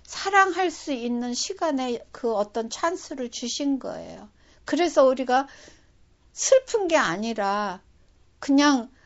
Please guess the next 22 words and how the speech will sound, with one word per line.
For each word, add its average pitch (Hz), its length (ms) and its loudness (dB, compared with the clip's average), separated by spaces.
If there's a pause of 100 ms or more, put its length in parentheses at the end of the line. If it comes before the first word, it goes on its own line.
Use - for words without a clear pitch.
(800)
기쁘고 359 540 -2
감사한 269 720 -2
거예요. 180 560 -12
그리고 247 220 0
아버지가 269 560 6
우리를 247 400 -2
떠난 294 440 0
것이라는 233 800 -4
것이 226 380 -4
전혀 240 360 2
실감이 240 540 -2
되지 202 260 -6
않습니다. 196 800 -10 (360)
물론 247 280 4
아직 214 240 6
하루밖에 262 640 -2
지나지 190 420 -8
않았으니까 185 840 -10
앞으로 240 460 -2
아버지의 202 880 -4
빈 214 320 -6
자리가, 202 600 -2